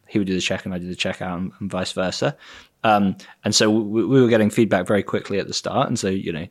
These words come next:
you, you, luckily there's only kind of four or five things, so you can tick it off pretty quickly. But, uh, but yeah, it's, as, as you say, like, once, once you've got those things out the way, then, you know, people really, and, and I think the key is to, to get people excited about it as well.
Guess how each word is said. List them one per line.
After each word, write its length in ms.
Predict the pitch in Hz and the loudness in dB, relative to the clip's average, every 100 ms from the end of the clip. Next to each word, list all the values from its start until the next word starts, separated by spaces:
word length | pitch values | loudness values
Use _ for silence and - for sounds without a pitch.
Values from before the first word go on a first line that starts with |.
| - | -2
you, 120 | 131 | -2
you, 220 | 143 143 - _ - - - - - - | -2 -6 -10 _ -20 -20 -20 -20 -18 2
luckily 360 | 156 147 127 | 4 4 4
there's 180 | 104 107 | 2 4
only 180 | 107 104 | 4 4
kind 120 | 101 | 2
of 80 | 95 | 0
four 160 | 101 98 | 0 -2
or 40 | |
five 240 | - 92 | 0 -4
things, 280 | - 101 120 | -4 -6 -4
so 80 | 117 | -4
you 80 | 104 | -2
can 240 | 107 107 - - - - | -4 -6 -10 -20 -20 -6
tick 200 | - 131 | -2 4
it 80 | 117 | 4
off 180 | 196 - | 4 0
pretty 140 | 202 | -4
quickly. 440 | - - - 147 | -2 -4 0 2
But, 400 | 170 95 90 - | 2 2 -2 0
uh, 280 | 101 95 95 - - - - _ | 2 2 0 -4 -18 -20 -20 _
but 100 | 110 | 4
yeah, 240 | 110 90 90 | 4 4 0
it's, 560 | 113 - - - - - 78 - | -8 -2 0 0 -2 -8 -20 -8
as, 200 | 117 107 | -4 -4
as 240 | - 113 101 | -2 -2 0
you 60 | |
say, 220 | 95 92 90 | -2 -2 -2
like, 100 | 98 | 0
once, 520 | 107 101 - - - - | 2 2 0 -6 -10 -8
once 260 | 143 117 110 | 0 0 2
you've 100 | 104 | 0
got 140 | 95 | 0
those 460 | 98 98 95 - - _ | 0 -2 -2 -6 -10 _
things 200 | 104 101 | -4 -2
out 160 | 98 | -2
the 60 | - | -4
way, 300 | 90 98 135 | -4 0 2
then, 420 | 107 92 92 92 - | 2 -2 -4 -6 -10
you 100 | 101 | -16
know, 140 | 95 104 _ | -16 -18 _
people 240 | - 98 95 | -8 -6 -4
really, 300 | 95 92 92 | -2 0 -2
and, 120 | - | -2
and 140 | 117 135 | 0 2
I 40 | |
think 360 | 147 170 - - | 2 0 -4 -8
the 80 | - | -4
key 220 | - 117 | 4 4
is 100 | 101 | 4
to, 160 | 101 120 - - _ | -2 -8 -20 -20 _
to 120 | - | -4
get 180 | 113 - | 0 0
people 220 | 104 101 | 0 -4
excited 440 | 80 - 95 - 90 | -2 -2 -4 -4 -8
about 320 | 90 90 - | -8 -10 -12
it 60 | |
as 100 | - | -12
well. 320 | 107 101 139 | -8 -6 -6